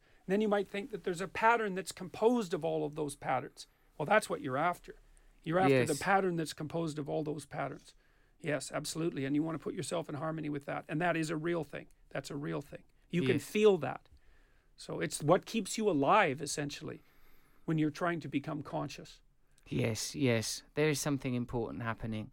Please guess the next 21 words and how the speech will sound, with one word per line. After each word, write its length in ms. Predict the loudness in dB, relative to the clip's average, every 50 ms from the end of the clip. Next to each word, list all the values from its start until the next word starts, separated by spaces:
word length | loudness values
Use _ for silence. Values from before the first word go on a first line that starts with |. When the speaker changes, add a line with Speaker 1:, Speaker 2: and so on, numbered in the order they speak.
| -16 -16 -16 -12 -12 0 4
Speaker 2:
I 140 | 4 4 6
feel 200 | 6 6 6 6
that, 140 | 6 6
like, 220 | 6 6 6 6 6
uh, 100 | 4 6
what 160 | 6 4 4
we 100 | 6 4
were 80 | 4 2
saying 260 | 2 2 2 2 2 2
before 360 | 0 -2 0 0 2 2 4
about 420 | 6 6 4 4 4 0 -6 -4
d-, 400 | -2 -2 -2 0 -2 -2 -2 -4 -2
the 160 | 2 2 2
acknowledgement 540 | 4 4 4 6 6 4 4 2 0 0 0
of 120 | -2 2
difference 420 | 2 2 2 4 0 0 0 0
n-, 300 | -2 -2 0 -2 -4 -4 -6
n-, 600 | -8 -10 -12 -8 -8 -8 -6 -4 -2 -2 -2 -2 -2 2
needn't 500 | 6 8 8 8 8 8 6 2 2 2
infer 640 | 2 2 2 2 0 2 6 8 8 10 8 8 6 2 -6 -18 -20 -6 0 2 2 2 0 -4 -4 4 6
inferiority. 1000 | 6 8 8 8 8 10 10 10 10 10 8 4 2 -2 -4 -2 -2 -4 -6 -10